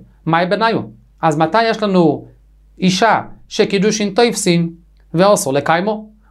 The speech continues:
אומרת הגיבור, איקה בניו בעולו לכהן גודל. אין בה לאו, יש לה רק עשה. כתוב בתורה,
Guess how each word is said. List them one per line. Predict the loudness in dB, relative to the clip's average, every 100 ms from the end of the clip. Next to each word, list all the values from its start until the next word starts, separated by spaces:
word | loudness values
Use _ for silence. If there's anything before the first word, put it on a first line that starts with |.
| -10
אומרת | -2 0 0
הגיבור, | 2 2 2
איקה | 0 -2 0
בניו | 0 2 2 2
בעולו | 2 2 2 2 2
לכהן | 2 2 2
גודל. | 2 0 -6 -16 -20 -12 -2
אין | 0 2
בה |
לאו, | 2 0 0 -4 -12 -20 _ _ _
יש | 0 0 0
לה | 2 4
רק | 2 -2 -14 _ _ _
עשה. | -2 0 -2 -4 -6
כתוב | -6 0 2
בתורה, | 4 4 4